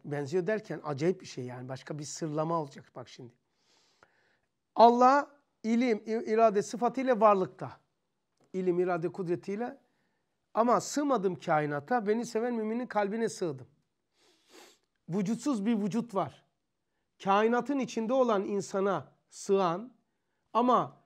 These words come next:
kainat ihate etmiş olan şu insana kainatta olamayan Cenab-ı Hak. Kainatta sığmadım.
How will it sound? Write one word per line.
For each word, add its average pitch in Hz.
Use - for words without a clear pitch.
kainat 240
ihate 233
etmiş 233
olan 175
şu -
insana 170
kainatta 214
olamayan 226
Cenab-ı 143
Hak. -
Kainatta 220
sığmadım. 262